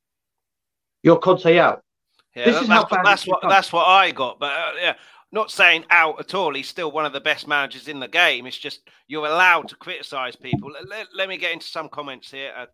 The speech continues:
Speaker 2: quite a few come in. Jay Ashraf, how you doing, buddy? "Same bunch of clown defenders with the addition of Royal that Jose couldn't get anything out of. I saw someone at Juventus has lost their mind 'cause apparently Royal is their top target," which, whether that's true.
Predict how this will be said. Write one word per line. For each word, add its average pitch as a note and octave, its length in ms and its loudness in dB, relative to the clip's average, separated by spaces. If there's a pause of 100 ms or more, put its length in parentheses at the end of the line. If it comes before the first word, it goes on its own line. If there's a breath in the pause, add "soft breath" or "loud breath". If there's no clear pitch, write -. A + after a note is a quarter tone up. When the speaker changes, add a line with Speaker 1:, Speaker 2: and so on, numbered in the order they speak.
(140)
Speaker 2:
quite - 160 -20
a - 20 -20
few C3+ 140 -20
come C3+ 160 -18
in. F3+ 100 -18 (340)
Jay C#3 100 -8
Ashraf, C3+ 420 -6
how C3+ 80 -14
you C3+ 120 -12
doing, C3+ 140 -16
buddy? C3+ 220 -12 (220)
"Same G3 220 -6
bunch F3+ 200 -8
of - 80 -20
clown F3+ 180 -4
defenders D3+ 420 -12
with C3 100 -20
the C#3 60 -20
addition C#3+ 300 -16
of B2+ 120 -18
Royal C#3 240 -10
that - 140 -18
Jose C3 340 -12
couldn't C3+ 220 -20
get B2+ 160 -10
anything B2+ 300 -14
out B2+ 240 -8
of. B2+ 100 -12
I C#3+ 60 -8
saw D#3+ 280 -10
someone D3+ 360 -8
at B2 100 -10
Juventus C3+ 440 -12
has A#2+ 160 -20
lost C3 240 -16
their B2 120 -14
mind B2 300 -12
'cause - 100 -20
apparently A#2+ 380 -16
Royal A#2 240 -16
is A2+ 140 -20
their A2+ 100 -18 (100)
top G#2+ 140 -20 (100)
target," A2+ 520 -14
which, - 320 -20 (260)
whether A2 160 -20
that's - 240 -14
true. A#2 260 -18